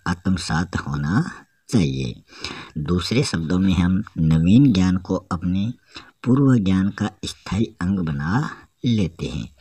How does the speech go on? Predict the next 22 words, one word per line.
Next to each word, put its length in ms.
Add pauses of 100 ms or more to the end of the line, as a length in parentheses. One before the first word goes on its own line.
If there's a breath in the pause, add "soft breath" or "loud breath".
(360 loud breath)
यही 380
कारण 340
है 400 (120)
कि 100
जब 200
शिक्षक 520 (420 soft breath)
बालक 500
को 120
कोई 300
नई 320
बात 240
सिखाता 480
है, 300 (320)
तो 180
उसका 520 (440)
पहले 360
सीखी 500
हुई 260
बात 300
से 180
संबंध 480 (120)
स्थापित 520